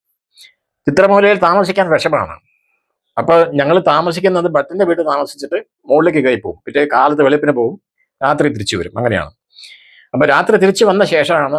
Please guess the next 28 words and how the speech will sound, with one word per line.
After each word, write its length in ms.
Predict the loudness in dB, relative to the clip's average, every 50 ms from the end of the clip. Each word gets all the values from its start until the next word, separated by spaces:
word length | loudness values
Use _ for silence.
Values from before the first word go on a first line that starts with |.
| -4 -2
ഒരു 100 | -4 -2
ദിവസം 300 | -2 -4 -4 -6 -6 -8
പറഞ്ഞ 180 | -8 -6 -2 -2
അവിടുത്തെ 460 | 0 0 0 0 -2 -4 -2 0 0
കർത്തവാകുന്ന 640 | 0 0 0 -2 -4 -2 0 2 2 2 2 0 -2
ദിവസത്ത് 360 | -4 -4 -6 -6 -8 -8 -6
അവിടെ 260 | -4 -2 -2 -2 -2 -4 -6 _ _ _ -8
മദ്യ, 220 | -6 -2 0 0 2 2 0 -2 -8 _ _ _ _ -6 -2 -2
ആ, 20 | 0 0 2 2 2 0 0 -2 _ -6 -6
മധ്യമത്തിലുള്ള 540 | -4 -2 -2 -2 -2 -2 -2 -2 -2 -2 -4
പൂജ 240 | -6 -8 -10 -10
നടക്കാൻ 420 | -8 -8 -8 -8 -6 -6 -6 -6 -8
പോകുന്നുണ്ട്. 320 | -12 -18 -18 -20 -20 -20 -20 _ _ _ _ _ _ -20 -20 -20 -20 -20 -18 _ -6
ഭട്ടനടുത്ത് 540 | -2 -2 -2 0 0 0 0 0 0 0 0
പറഞ്ഞു, 280 | 0 0 0 0 0 0
"നമ്മളൊക്കെ 440 | 0 -2 -2 -2 -2 -2 -2 -2 -4
ബ്രാഹ്മണന്മാരാണ്, 680 | -4 -4 -4 -4 -4 -6 -6 -6 -4 -4 -4 -4 -6 -6
നമ്മൾ 220 | -10 -10 -10 -12
പോകരുത്" 400 | -10 -8 -2 0 2 2 2 0
എന്നൊക്കെ 220 | -4 -8 -10 -12 -10 -10
പറഞ്ഞു. 180 | -12 -12 _ _ _ _ _ _
പക്ഷെ 220 | _ _ -2 -2
എനിക്ക് 220 | 0 0 0 0 0
എപ്പോഴും 340 | 0 2 0 0 0 0 -2
ക്യൂരിയോസിറ്റിയാണ്. 760 | 0 2 4 4 4 4 2 0 -2 -2 -4 -6 -6 -8 -14 _ _ _ -6
ഞാൻ 200 | -4 -2 -2 -2
അത്, 240 | -4 -4 -4 -2 -2
"ആ, 160 | 0 0